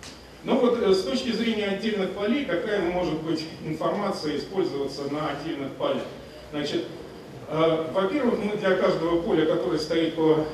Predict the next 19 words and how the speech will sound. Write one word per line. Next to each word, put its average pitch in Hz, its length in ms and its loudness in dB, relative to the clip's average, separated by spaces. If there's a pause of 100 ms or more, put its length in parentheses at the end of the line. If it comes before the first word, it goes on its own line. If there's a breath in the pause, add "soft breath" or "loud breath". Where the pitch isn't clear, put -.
(160)
мониторингам, 180 720 0
как 165 180 -2
только 180 220 0
оно 165 140 -2
заводится 165 560 -2
в - 60 -10
системе, 254 440 -4
на 156 140 0
него 165 340 0 (600)
считается 156 680 0
исторический, 160 880 -4 (360 loud breath)
а, 147 320 0
ряд - 300 0
данных, 254 460 0
и - 20 -2
вы 208 140 0
можете 190 400 -2
посмотреть, 185 720 -4
как 175 260 2